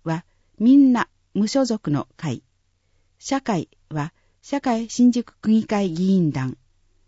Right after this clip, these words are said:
主権は区民主権の会。花丸は新宿区議会花丸クラブ。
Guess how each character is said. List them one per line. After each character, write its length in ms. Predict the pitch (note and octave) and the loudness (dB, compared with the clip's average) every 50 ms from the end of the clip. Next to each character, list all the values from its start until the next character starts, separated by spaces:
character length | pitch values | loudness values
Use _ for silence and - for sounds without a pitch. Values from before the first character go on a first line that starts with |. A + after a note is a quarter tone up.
| _ _ _ _ | _ _ _ _
主 200 | _ - - A#3 | _ -8 -6 -6
権 360 | - - C4+ B3+ B3 A#3+ - _ _ _ _ - | -2 -2 -2 0 0 -2 -6 _ _ _ _ -8
は 220 | - G3+ G#3 G#3 _ _ _ _ _ _ _ | -6 -4 -4 -6 _ _ _ _ _ _ _
区 120 | - C#4+ D4 | 0 4 6
民 260 | C#4+ C4 G#3+ G3+ G3+ | 6 6 6 2 -2
主 200 | - - - E3+ | -6 -10 -10 -6
権 300 | - G#3 G#3+ G#3 G3+ F3 | -4 -2 0 0 0 0
の 120 | E3+ F3 | -2 -4
会。 360 | - - E3+ E3+ C#3 A2+ - _ _ _ _ _ _ _ _ _ _ _ _ _ _ _ | -6 -8 -6 -6 -6 -6 -8 _ _ _ _ _ _ _ _ _ _ _ _ _ _ _
花 320 | _ - A#3 B3+ C4+ C4+ B3 | _ 0 2 2 2 2 2
丸 320 | B3 A#3 A3 G#3 F3+ - _ _ _ - | 0 0 0 -2 -4 -6 _ _ _ -8
は 240 | E3 F#3+ F3 - _ _ _ _ _ _ | -4 -4 -4 -4 _ _ _ _ _ _
新 300 | - - C4+ C#4 C4+ B3+ | -4 2 4 4 6 4
宿 260 | C4+ B3+ - C4 B3+ | 2 -2 -2 -4 -4
区 140 | - - B3 | 2 6 6
議 160 | B3 B3 - | 6 6 4
会 240 | - G3+ D#3+ D3+ - | 0 -4 -4 -4 -4
花 280 | - E3 G3 A3+ A#3+ A#3+ | -6 -4 -2 0 2 2
丸 280 | A#3 A3+ G#3+ G3 G3+ | 0 0 -2 -4 -6
ク 140 | - - F#3 | -8 -8 -8
ラ 140 | D#3+ C3+ B2 | -8 -8 -10
ブ。 120 | - - | -12 -16